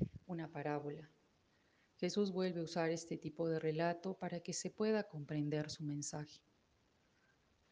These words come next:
Este propietario sale en la mañana a primera hora a contratar obreros. Primeramente, los obreros no le buscan. Ellos solo esperan en la plaza a ser contratados.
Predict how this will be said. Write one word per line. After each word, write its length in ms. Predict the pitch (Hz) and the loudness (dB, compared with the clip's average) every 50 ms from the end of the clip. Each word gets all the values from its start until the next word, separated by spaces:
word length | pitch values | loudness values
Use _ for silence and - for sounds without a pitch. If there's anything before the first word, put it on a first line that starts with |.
| _ _ - | _ _ 4
Este 260 | 240 233 233 - 247 | 4 6 6 4 2
propietario 800 | 240 - 196 185 - 175 170 - - 185 190 190 190 196 202 196 | 2 2 2 0 0 0 0 2 2 4 4 4 4 2 2 0
sale 360 | 190 - - 180 180 175 175 | 0 2 2 2 2 2 2
en 80 | 170 165 | 0 0
la 80 | 160 156 | 2 2
mañana 580 | 151 151 151 156 170 175 180 180 185 190 185 | 2 2 0 0 0 0 0 0 0 0 0
a 80 | 170 - | -2 -2
primera 480 | - 160 156 156 160 160 156 151 151 | -4 -4 -2 0 0 0 0 0 0
hora 460 | 156 165 170 170 170 170 170 185 - - _ _ | 0 0 0 0 -2 -2 -4 -6 -8 -12 _ _
a 140 | - 185 - | -6 -6 -4
contratar 560 | - 170 156 151 151 151 151 151 - 156 151 | -4 -6 -6 -4 -4 -4 -4 -2 0 0 0
obreros. 720 | 151 147 139 147 151 147 147 - 92 - - - - - _ - - - - - _ _ _ _ _ _ _ _ _ _ _ _ | 0 0 0 0 0 0 0 0 -4 -8 -12 -14 -16 -16 _ -8 -6 -6 -6 -8 _ _ _ _ _ _ _ _ _ _ _ _
Primeramente, 800 | - - 196 196 208 220 220 214 196 190 190 202 208 208 - 214 | -8 -4 0 2 4 4 4 4 4 2 2 2 0 2 0 0
los 240 | 202 175 160 - - | 0 0 -2 -2 -2
obreros 540 | 160 160 170 190 190 180 185 185 185 - 170 | -2 0 2 2 2 2 0 -2 -4 -4 -4
no 120 | 165 165 | -2 -2
le 140 | 151 151 147 | 0 -2 -2
buscan. 640 | 147 156 165 156 - - - 151 147 165 160 160 - _ _ _ _ _ _ _ - - _ _ _ | -2 -4 -6 -8 -10 -12 -12 -10 -10 -8 -10 -12 -14 _ _ _ _ _ _ _ -20 -20 _ _ _
Ellos 340 | - 180 170 160 160 160 160 | 0 0 2 0 0 -2 -2
solo 280 | - 180 175 170 165 165 | 0 0 0 2 2 2
esperan 520 | 160 160 - - - 170 170 170 170 165 | 2 0 0 0 0 2 2 2 0 0
en 140 | 156 151 147 | 0 0 0
la 100 | 147 143 | 0 -2
plaza 480 | - - 160 165 160 156 - - 165 156 | -2 -2 0 0 0 0 0 -2 -2 -2
a 60 | 151 | -4
ser 280 | - - 160 151 151 | -4 -4 -4 -4 -6
contratados. 920 | - 156 151 143 - 143 143 139 - - 143 139 139 143 160 - - - - | -6 -6 -6 -6 -6 -6 -10 -8 -6 -6 -4 -4 -6 -8 -10 -12 -16 -18 -18